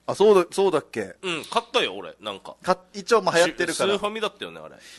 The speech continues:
Speaker 1: えー、そうだっけ？ト-、トルネコは
Speaker 2: 買ったけど、やらんかった。もうちょっとやっても終わっ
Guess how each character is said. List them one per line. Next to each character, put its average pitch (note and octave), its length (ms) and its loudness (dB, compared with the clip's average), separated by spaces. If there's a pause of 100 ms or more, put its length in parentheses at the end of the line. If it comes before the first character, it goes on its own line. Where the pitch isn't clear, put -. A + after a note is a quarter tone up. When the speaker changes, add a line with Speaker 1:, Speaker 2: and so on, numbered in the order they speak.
(120)
Speaker 1:
え B2 340 -12
ー、 - 20 -20
そ D3 180 -4
う - 20 -4
だ A#2 60 -4
っ G#2 40 -16
け？ F2+ 240 -18
ト-、 - 140 -20 (180)
ト B2+ 100 -12
ル C#3 80 -12
ネ D#3+ 60 -6
コ E3+ 60 2
は F#3+ 140 8
Speaker 2:
買 F#3+ 80 4
っ - 20 -2
た - 0 -
け C#3 100 0
ど、 G#2+ 120 -2
や A2+ 120 2
ら C3+ 80 -2
ん D3 80 -8
か B2+ 80 -14
っ - 40 -16
た。 E2 60 -18
も F2 100 -12
う - 100 -16
ち - 60 -12
ょ G#3+ 40 -12
っ F#3 40 -16
と - 120 -8
や G2+ 60 -4
っ - 40 -10
て - 160 -18
も D#2 140 -16
終 E2+ 100 -10
わ G2+ 40 -8
っ - 40 -12